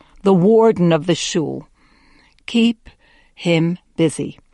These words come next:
And then the Rebbe continued. He said, "You know,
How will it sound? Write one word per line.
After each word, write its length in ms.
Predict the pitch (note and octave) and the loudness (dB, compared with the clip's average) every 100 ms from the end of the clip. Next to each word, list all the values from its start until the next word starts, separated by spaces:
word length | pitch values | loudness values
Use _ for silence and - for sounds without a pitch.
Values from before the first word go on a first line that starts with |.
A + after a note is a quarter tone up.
| _ _ _ _ _ _ _ _ _ _ _ | _ _ _ _ _ _ _ _ _ _ _
And 140 | F#3 F3+ | -2 2
then 140 | B3+ | 4
the 80 | A3 | 4
Rebbe 240 | E3+ D3+ | 2 -2
continued. 800 | - E3 C#3 D#3 C#3 C3 - - - - - - - - - - | -4 -4 -4 0 0 -2 -6 -12 -20 -20 -20 -20 -20 -20 -16 -8
He 100 | G3 | -2
said, 260 | A3 F3 | 0 0
"You 80 | F#3+ | 2
know, 400 | A3 G#3 F3+ | 2 4 2